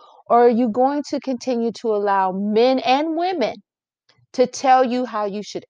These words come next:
act, what you should be saying, and what you should be doing?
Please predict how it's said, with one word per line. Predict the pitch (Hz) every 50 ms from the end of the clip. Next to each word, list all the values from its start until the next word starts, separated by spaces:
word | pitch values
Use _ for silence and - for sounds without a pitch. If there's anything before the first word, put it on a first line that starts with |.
| - 269
act, | 285 285 285 285 - -
what | 208 208 208 -
you | 214
should | 190 - - 185 208
be | 175 175
saying, | - - 240 214 214 208 208 202
and | 185 170
what | 180 180 - -
you | 185
should | - - - 208
be | 196 175 175
doing? | - 185 170 - - - 202